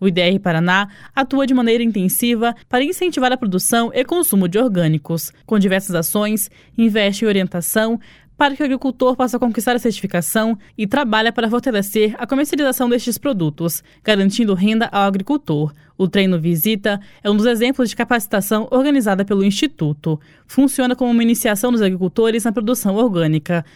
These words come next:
Cada uma das etapas do cultivo é implantada em uma propriedade e é replicada na sequência pelos demais produtores, que são acompanhados pelos extensionistas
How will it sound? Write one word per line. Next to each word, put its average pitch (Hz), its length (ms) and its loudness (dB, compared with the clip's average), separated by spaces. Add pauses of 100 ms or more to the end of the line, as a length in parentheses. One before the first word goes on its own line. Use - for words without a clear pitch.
(100)
Cada 208 200 0
uma 202 100 0
das 170 140 0
etapas 208 480 0
do 180 100 -2
cultivo 240 600 -2 (240)
é 208 80 -2
implantada 247 480 0
em 254 40 2
uma 247 80 0
propriedade 208 800 0
e 233 120 0
é - 20 4
replicada 262 540 0
na 226 100 0
sequência 226 480 0
pelos 247 220 0
demais 208 280 0
produtores, 175 680 -2 (220)
que 220 80 -2
são 214 160 0
acompanhados 196 580 0
pelos 214 200 -2
extensionistas 220 840 0